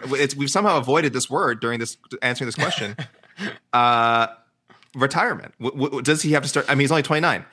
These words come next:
Speaker 1: but does he have to start thinking about, eh, li-, like, what are his options after? I mean, Eagle F C will give him another fight. Eagle F C will de-,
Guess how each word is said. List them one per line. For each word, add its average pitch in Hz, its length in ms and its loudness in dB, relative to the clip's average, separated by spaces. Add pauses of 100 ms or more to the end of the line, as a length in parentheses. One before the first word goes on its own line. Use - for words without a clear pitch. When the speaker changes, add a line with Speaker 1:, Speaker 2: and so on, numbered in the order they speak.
(220)
Speaker 1:
but 131 120 2
does 156 140 4
he 160 80 4
have 127 80 2
to 120 60 -4
start 127 200 0
thinking 127 200 -2
about, 104 380 0 (720)
eh, - 40 -10 (440)
li-, 165 200 0
like, 160 160 6
what 170 140 6
are 175 140 8
his 147 160 0
options 123 400 0
after? - 280 -4
I 127 40 0
mean, 156 160 2 (200)
Eagle 233 220 4
F 180 80 4
C 170 100 2
will 147 120 4
give 139 140 2
him 139 80 2
another 120 220 0
fight. 85 200 -8 (100)
Eagle 180 220 2
F 160 80 0
C 160 80 -2
will 135 100 2
de-, - 160 -2